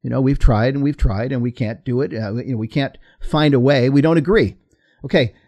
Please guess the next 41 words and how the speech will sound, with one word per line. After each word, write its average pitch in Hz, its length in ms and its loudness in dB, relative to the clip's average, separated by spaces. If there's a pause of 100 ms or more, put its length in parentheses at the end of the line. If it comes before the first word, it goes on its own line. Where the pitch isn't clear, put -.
(720)
It's 131 180 -2
during 220 300 0
that 165 220 -4
time, 151 300 0
Matt, 123 340 -2 (140)
that 135 320 -8 (580)
during 185 220 -2
the 165 60 0
time 180 280 0
that 147 100 0
I 139 80 2
was 127 200 2
really 139 220 2
beginning 135 600 -2
to 131 160 -8
rethink 123 560 -4 (580)
my 123 220 -4
Christian 139 460 -2
worldview 123 680 0 (160)
because 147 260 -2
of 135 80 -2
the 120 60 -4
claims 127 380 -2
of 113 60 -2
the 110 80 -6
Catholic 101 380 -6
Church. 117 520 -6 (680)
It 147 100 -2
was 139 140 0
during 214 260 0
that 185 200 -4
time 156 240 -2
that 113 100 -6
my 127 120 -4
attention 180 500 0
was 135 160 -2
drawn 120 600 -2
in 131 140 -2
a 117 220 -2
new 151 380 -2
way 123 500 0